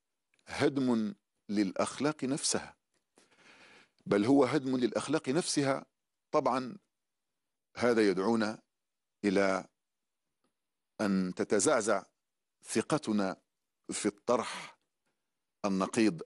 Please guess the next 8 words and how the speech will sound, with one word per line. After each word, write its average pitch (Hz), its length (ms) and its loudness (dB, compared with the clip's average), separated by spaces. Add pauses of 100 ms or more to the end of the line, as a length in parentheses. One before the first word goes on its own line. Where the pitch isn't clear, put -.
القائل 107 680 0 (520)
بنسبية 101 720 2
القيمة 104 760 -2 (580)
الخلقية. 160 800 0 (1040)
طيب، 185 280 2
لنأخذ 151 360 0
مثلا 131 580 0 (1160)
السرقة 107 540 0